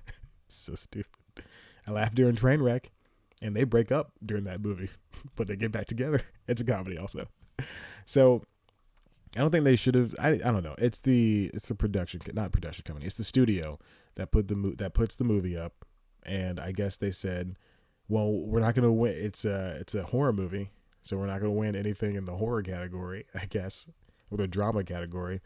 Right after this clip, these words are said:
so let's put it up as a comedy. That'll, it'll, it won't hurt anybody.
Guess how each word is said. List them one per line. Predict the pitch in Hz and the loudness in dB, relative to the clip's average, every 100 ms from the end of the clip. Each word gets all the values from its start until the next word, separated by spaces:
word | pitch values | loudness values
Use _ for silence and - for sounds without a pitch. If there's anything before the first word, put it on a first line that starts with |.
| - - _ | -16 -20 _
so | - 113 101 98 95 - | -2 0 0 0 -4 -6
let's | - 104 | -10 -6
put | - 107 | -2 -2
it | |
up | 92 | -2
as | 92 | -8
a | |
comedy. | 87 104 87 73 73 _ _ _ _ _ _ _ _ _ _ - | -6 -6 -6 -8 -12 _ _ _ _ _ _ _ _ _ _ -4
That'll, | 127 113 - | 0 2 0
it'll, | 185 135 - | 2 2 4
it | |
won't | 127 87 | 2 2
hurt | 92 85 | -4 -4
anybody. | 80 80 78 95 | -6 -8 -8 -8